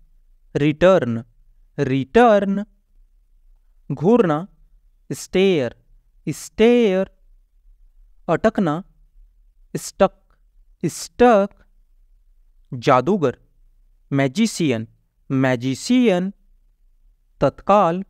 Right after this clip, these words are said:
अर्जेंटली, अर्जेंटली, टालना, अवॉइड, अवॉइड,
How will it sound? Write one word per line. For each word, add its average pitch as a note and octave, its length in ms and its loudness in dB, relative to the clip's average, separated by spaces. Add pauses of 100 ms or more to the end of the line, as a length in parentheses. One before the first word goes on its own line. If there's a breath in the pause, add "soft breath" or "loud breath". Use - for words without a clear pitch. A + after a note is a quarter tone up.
(640)
अर्जेंटली, D3+ 760 -2 (520)
अर्जेंटली, D3 1000 -2 (1400)
टालना, E3+ 420 0 (760)
अवॉइड, C#3 640 0 (560)
अवॉइड, G3 800 0